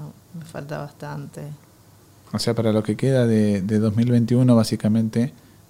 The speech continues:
Speaker 2: vas a trabajar en lo que queda del álbum, en lo que queda de, del largometraje,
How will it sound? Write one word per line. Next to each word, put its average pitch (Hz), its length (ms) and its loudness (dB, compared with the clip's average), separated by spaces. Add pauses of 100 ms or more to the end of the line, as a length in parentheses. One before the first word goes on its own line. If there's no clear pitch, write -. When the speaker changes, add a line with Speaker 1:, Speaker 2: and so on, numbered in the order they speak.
Speaker 2:
vas 104 140 0
a 110 60 -2
trabajar 107 340 0
en 104 280 2
lo 98 100 0
que 98 80 -6
queda 113 160 4
del 110 100 6
álbum, 123 560 4 (280)
en 101 180 2
lo 101 120 -2
que 95 460 -2
queda 110 380 2
de, 101 320 -2 (460)
del 101 180 2
largometraje, 107 920 2